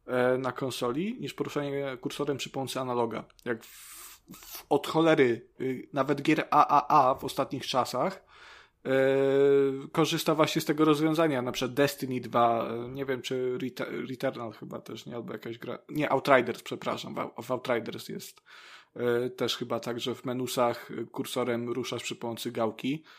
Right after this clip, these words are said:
No to jest straszne. Jeżeli tak to będzie wyglądało w grze, która jest oparta na,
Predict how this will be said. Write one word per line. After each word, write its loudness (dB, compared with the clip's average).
No -4
to 2
jest 4
straszne. 2
Jeżeli -2
tak 0
to -2
będzie -2
wyglądało 0
w -8
grze, -2
która -4
jest -4
oparta 2
na, -4